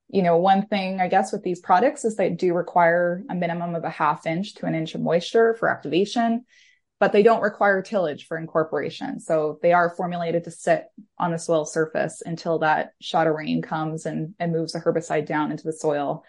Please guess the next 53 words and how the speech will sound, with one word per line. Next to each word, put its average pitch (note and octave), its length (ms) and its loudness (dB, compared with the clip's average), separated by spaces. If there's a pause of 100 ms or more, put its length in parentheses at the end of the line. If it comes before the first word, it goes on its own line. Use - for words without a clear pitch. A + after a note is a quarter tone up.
(200)
where D#3+ 140 0
it D#3+ 80 -8
can E3+ 100 -6
get D3 200 -2
drawn E3 300 -2
in D3+ 200 -4
by - 120 2
those - 240 -2
germinating - 540 -2
weeds. D3+ 480 -8 (420)
You F3+ 120 0
know, F3 80 8
I, E3 180 8
I F3+ 80 0
could G3+ 180 0
go F#3 200 6
on F#3+ 160 6
and G#3 100 4
on A3+ 240 4
here, C#4+ 300 4
but A3+ 100 6
I G#3 80 6
guess G#3+ 220 0
the G#3+ 80 -6
last F#3+ 320 -2
thing G#3+ 160 -4
I G#3+ 60 0
wanted G#3 220 -4
to A3 60 -10
leave G3+ 220 -4
our G3 100 -4
audience G#3 400 -2
with G#3+ 320 -4
is F#3+ 300 -4
to - 180 -6
try, A3 640 2
try G#3 280 4
them, E3 360 -6
you F#3 100 -10
know, F3 160 -2
try F#3+ 240 0
them G3+ 140 2
on F#3+ 160 -2
one F3+ 180 -4
quarter F#3 520 0 (440)
and E3+ 320 2 (120)
turn A#3+ 200 2
off C4 160 2
the A#3 80 4
boom F#3+ 380 -2
for, E3 500 -2 (200)
you F#3 80 -6
know E3 280 -4